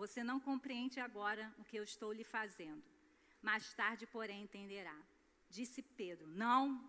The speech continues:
nunca lavarás os meus pés." Jesus respondeu: "Se eu não os lavar,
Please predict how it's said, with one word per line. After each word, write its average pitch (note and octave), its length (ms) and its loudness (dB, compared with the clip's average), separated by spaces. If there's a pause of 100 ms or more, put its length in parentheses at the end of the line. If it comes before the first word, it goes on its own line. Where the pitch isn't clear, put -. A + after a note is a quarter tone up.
(300)
nunca F4+ 400 8
lavarás C#4 680 10
os C4+ 120 -4
meus C4 240 2
pés." - 560 -6 (580)
Jesus A3+ 360 4
respondeu: A#3 460 0
"Se - 240 -2 (180)
eu A4 200 2
não D#4+ 200 4
os C#4+ 120 -2
lavar, G#3+ 520 2